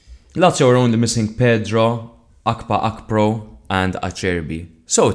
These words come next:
technically they, they are in, in full flow. I mean, Acerbi hasn't been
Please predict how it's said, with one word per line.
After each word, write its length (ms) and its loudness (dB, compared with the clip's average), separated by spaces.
technically 380 -6
they, 220 -2
they 180 -2
are 180 0
in, 260 -6
in 100 -8
full 240 -6
flow. 320 0
I 100 0
mean, 160 -2
Acerbi 460 -2
hasn't 340 -2
been 240 -2